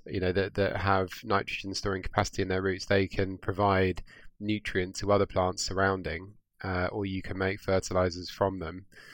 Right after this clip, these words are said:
So they, they assist other plants in, in the landscape. Uh, but it could be as simple as a tree providing, you know, a shaded canopy for shade-loving plants beneath. It's, um,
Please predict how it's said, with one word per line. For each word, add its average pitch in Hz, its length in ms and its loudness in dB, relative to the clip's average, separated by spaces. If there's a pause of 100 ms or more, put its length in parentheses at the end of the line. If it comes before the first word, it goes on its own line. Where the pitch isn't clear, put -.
(180)
So 101 200 2
they, 98 680 6
they 101 180 6
assist - 480 2
other 95 200 2
plants 92 680 0
in, 98 320 -4
in 104 200 -4
the 95 80 2
landscape. 95 600 0 (640)
Uh, 95 180 4
but 117 120 6
it 143 60 4
could 170 140 6
be 120 120 6
as 107 100 4
simple 104 300 2
as 95 100 2
a 98 60 -4
tree 101 440 2
providing, 95 640 0
you - 120 -8
know, 92 100 -2
a 92 80 -2
shaded 98 400 0
canopy 92 560 2
for 92 400 -4 (140)
shade-loving 92 480 -2
plants 92 360 -2
beneath. 95 440 -2
It's, 98 400 -4
um, 95 400 0